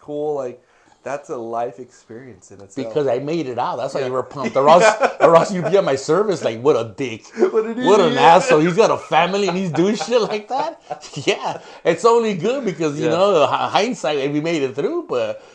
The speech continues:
Speaker 2: you know, shit.
Speaker 1: Yeah.
Speaker 2: No, no. And I'm glad, I'm glad nothing, nothing went bad 'cause I, I'll, I'll tell you, there was one point, two times when I was really scared during that trip.
Speaker 1: Uh-huh.
Speaker 2: I'm driving back, and every, um,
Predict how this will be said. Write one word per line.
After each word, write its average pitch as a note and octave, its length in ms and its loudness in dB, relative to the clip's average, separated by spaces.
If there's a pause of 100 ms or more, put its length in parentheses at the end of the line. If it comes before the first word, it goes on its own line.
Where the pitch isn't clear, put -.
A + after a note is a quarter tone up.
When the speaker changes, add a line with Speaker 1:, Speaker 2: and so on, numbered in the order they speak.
(200)
Speaker 2:
you A#2+ 180 -8
know, C3 180 -4
shit. F#3+ 380 -8
Speaker 1:
Yeah. A#2 60 -4
Speaker 2:
No, B3 200 -2
no. E3 380 -4 (760)
And B2+ 100 -6
I'm B2+ 140 -2
glad, C#3+ 260 -4
I'm B2 160 -10
glad B2+ 260 -6
nothing, A#2 400 -14
nothing A2+ 280 -12
went A2+ 240 -10 (160)
bad G#2+ 260 -6
'cause F2 180 -14 (400)
I, A2+ 100 -8 (180)
I'll, - 240 -4
I'll D3 100 -2
tell D3 160 -6
you, A2 160 -2
there A#2+ 100 -8
was G#2 140 -12
one A#2 240 -8
point, D3 400 -10
two B3+ 140 -6
times G3+ 260 -6
when B2+ 100 -10
I B2 40 -6
was G#2+ 260 -10
really A2 300 -12
scared G#2+ 500 -10
during F#2+ 200 -8
that D#2+ 140 -12
trip. - 360 -14
Speaker 1:
Uh-huh. A2+ 240 -18 (500)
Speaker 2:
I'm C3 160 -12
driving F#3 380 0
back, E3 320 -4
and A#2+ 240 -14
every, D#3+ 800 -6
um, A2+ 400 -8